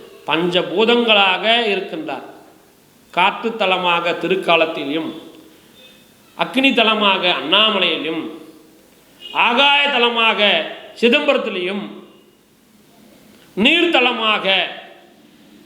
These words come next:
ஜம்புகேஸ்வரன் வழங்கக்கூடிய திருவானைக்காவலிலும், இப்படி நீர், நிலம், நெருப்பு, காற்று, பூமி ஸ்தலமாக நம்முடைய திருவேகம்பமும் நம்முடைய திருவாரூரும்,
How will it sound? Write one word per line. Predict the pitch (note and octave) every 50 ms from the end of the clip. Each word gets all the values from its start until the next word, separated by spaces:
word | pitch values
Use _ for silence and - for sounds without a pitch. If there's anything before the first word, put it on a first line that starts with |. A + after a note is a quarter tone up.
| - - -
ஜம்புகேஸ்வரன் | G3+ G#3+ B3 C4+ D4+ D4 D4+ D4 C4 A3+ B3+ B3+ B3+ B3 A#3+ A#3+ A#3
வழங்கக்கூடிய | A#3 A#3 A3+ A3+ A3 G#3+ G#3+ G3+ -
திருவானைக்காவலிலும், | - F3+ G#3+ B3+ C4 C4 B3+ B3+ B3+ B3+ - G#3 G3+ F#3+ F#3 F#3 F3+ F#3 F#3 E3+ - - - - - - - - - - - - - - - - -
இப்படி | A#3 A#3+ G#3+ A3+ A3 G#3+
நீர், | G3+ G#3 A#3 C4+ C#4+ C#4+ C#4 C4+ A3
நிலம், | G#3+ A3 A#3+ B3+ C4+ C4 B3+
நெருப்பு, | A3+ A3+ A#3+ B3 C4+ - - A#3 G#3+ -
காற்று, | - G#3+ A#3 B3 B3 - - A3 G#3+ G3 - - - - - - - - - - - - - - - - - - - -
பூமி | F3+ B3 C#4+ C#4+ C#4
ஸ்தலமாக | B3 - A3 A3+ A3+ A3+ A3 G#3+ G#3+ G#3 G3+ F#3+ G3 F#3+ F3+ F3 -
நம்முடைய | G#3 G3 G3+ G3+ G3+ G3+ G3
திருவேகம்பமும் | G3 G3+ G#3 B3 B3+ B3+ B3+ B3 G#3+ A3+ A3 G#3 G#3+ A3 G#3+ A3 G#3+ A3
நம்முடைய | A3 G#3 G3 G3 F#3 F#3 F3+ F3 F3
திருவாரூரும், | F3 F#3+ G3 A3+ B3 C4 C4 B3 A#3 A3 G#3+ G3 G3+ G3+ -